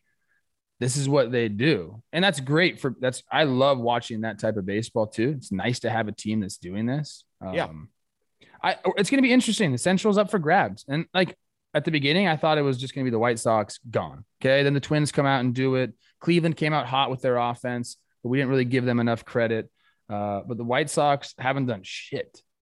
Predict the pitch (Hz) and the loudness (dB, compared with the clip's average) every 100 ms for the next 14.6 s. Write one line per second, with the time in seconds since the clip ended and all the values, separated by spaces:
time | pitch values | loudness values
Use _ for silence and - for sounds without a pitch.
0 | _ 92 - 110 123 131 123 131 127 135 | _ -10 -6 -4 -2 0 2 0 0 -2
1 | 135 - 175 175 190 185 - 170 175 156 | -2 0 2 4 4 2 0 2 2 2
2 | 151 165 180 151 131 - 139 127 156 185 | 0 2 0 0 -4 -4 -2 0 2 0
3 | - - 175 180 180 170 - 170 165 165 | 0 2 4 6 4 2 2 0 0 -2
4 | 165 156 160 156 151 156 120 107 131 139 | -6 -4 -4 -2 0 0 -2 -2 -4 -2
5 | 143 135 113 101 107 135 147 135 123 127 | -2 0 -2 -2 0 0 0 0 0 0
6 | 135 139 - _ - 135 226 147 92 - | -2 -2 -8 _ -8 -2 0 -2 -4 -6
7 | 131 135 92 - 127 120 - - _ _ | -4 -4 -6 -4 -4 -6 -10 -20 _ _
8 | _ - 160 175 123 135 110 110 156 120 | _ -6 0 0 2 2 2 0 0 0
9 | 104 - - 160 170 143 226 202 - _ | -4 -4 0 4 4 6 6 4 0 _
10 | - 226 285 175 139 127 117 107 - _ | 0 2 2 2 2 2 2 -2 -8 _
11 | _ _ _ _ _ _ _ 131 180 190 | _ _ _ _ _ _ _ -2 2 4
12 | 180 156 175 185 - 165 147 202 - 113 | 4 4 2 0 -4 -4 0 0 -2 -6
13 | 113 - - 104 120 120 120 131 127 113 | -6 -12 -12 -6 0 0 2 2 2 2
14 | 104 156 170 - - | 2 0 0 -8 -16